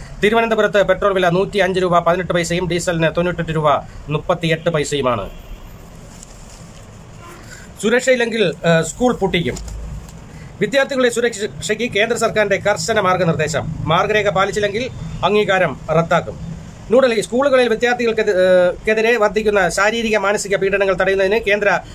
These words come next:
വിദ്യാഭ്യാസ മന്ത്രാലയം കർശന വ്യവസ്ഥകൾ പുറത്തിറക്കി. സുപ്രീം കോടതിയുടെ നിർദ്ദേശപ്രകാരമാണെന്ന് രണ്ടായിരത്തി പതിനഞ്ചിലെ ജുവനൈൽ ജസ്റ്റിസ് പോക്സോ നിയമങ്ങൾ പ്രകാരമുള്ള മാർഗരേഖ നടപ്പാക്കുന്നതിൽ വിട്ടുവീഴ്ച വരുത്തുന്ന സ്കൂളുകളുടെ അംഗീകാരം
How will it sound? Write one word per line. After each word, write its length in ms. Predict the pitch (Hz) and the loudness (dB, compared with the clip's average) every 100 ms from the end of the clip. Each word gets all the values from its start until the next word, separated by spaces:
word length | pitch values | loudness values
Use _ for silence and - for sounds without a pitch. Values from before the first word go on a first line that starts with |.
| - 185 | -8 -4
വിദ്യാഭ്യാസ 400 | 185 220 214 208 | 0 0 2 0
മന്ത്രാലയം 420 | 196 196 185 180 | 2 2 2 2
കർശന 380 | 190 180 214 202 | 0 0 0 2
വ്യവസ്ഥകൾ 360 | 196 - 180 | 2 2 0
പുറത്തിറക്കി. 520 | 170 180 202 190 247 - - - | 0 0 -2 -2 -6 -8 -10 -4
സുപ്രീം 300 | 190 220 214 | 0 2 2
കോടതിയുടെ 300 | 202 190 185 | 2 2 2
നിർദ്ദേശപ്രകാരമാണെന്ന് 840 | 180 190 175 175 175 180 170 180 | 2 0 0 0 2 2 2 2
രണ്ടായിരത്തി 420 | 208 185 190 185 | 2 2 2 2
പതിനഞ്ചിലെ 500 | 185 180 180 170 151 - - 160 | 0 0 0 0 0 -2 -12 -2
ജുവനൈൽ 280 | 180 208 190 | 2 2 2
ജസ്റ്റിസ് 360 | 185 202 220 | 0 -2 0
പോക്സോ 240 | 196 190 202 | 0 0 0
നിയമങ്ങൾ 300 | 190 185 175 | 0 2 2
പ്രകാരമുള്ള 420 | 170 180 175 165 | 2 2 2 4
മാർഗരേഖ 420 | 165 175 185 180 | 2 2 0 2
നടപ്പാക്കുന്നതിൽ 1040 | 170 165 175 170 165 156 - - - 180 | 2 2 0 2 0 0 -6 -12 -2 2
വിട്ടുവീഴ്ച 420 | 175 170 220 202 202 | 2 4 2 2 2
വരുത്തുന്ന 260 | 175 180 | 2 0
സ്കൂളുകളുടെ 420 | 170 185 190 175 | 0 0 0 2
അംഗീകാരം 600 | 175 170 185 170 160 135 | 4 4 2 2 2 0